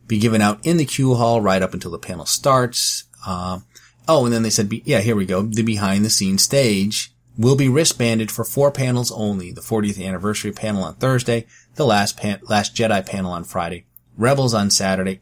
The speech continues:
and the closing ceremonies on Sunday. And just keep in mind, the shows will be streamed to the behind the scenes stage. Um, and then anything else on that, that stage won't be wristbanded and will just be first come, first serve.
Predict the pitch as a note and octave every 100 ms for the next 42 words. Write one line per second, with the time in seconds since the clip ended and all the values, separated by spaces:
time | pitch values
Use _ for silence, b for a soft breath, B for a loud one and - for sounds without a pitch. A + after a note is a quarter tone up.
0 | - F3 C#3 F#2+ F#2 G2+ G2+ F2+ F#2 -
1 | _ - - G#2 G2 F#2+ F#2 F#2 F#2 -
2 | F2+ F2 - A2 F#2+ F2+ F2 F#2+ F#2 -
3 | F#2 F#2 A#2+ G#2 B B B C#3 - C#3
4 | C#3+ B2+ A#2+ A2+ - - D3 D#3 A#2 G2+
5 | G2 - _ _ _ - A2 G2 F#2+ G2+
6 | G2 E2+ - G2 F#2 - G2 E2+ D#2 -
7 | - _ _ _ _ - G2+ G2 - -
8 | A#2+ B2 C#3+ C#3 A#2+ A#2+ A#2+ G#2 F#2+ A2+
9 | G2 - G#2 G2+ F#2+ G2 F#2+ F#2+ F2+ F2+
10 | - F2+ F2 E2 - b G#2+ F#2+ F#2+ F#2
11 | F2 - F2+ - - D#2 - - - -
12 | C3 D2+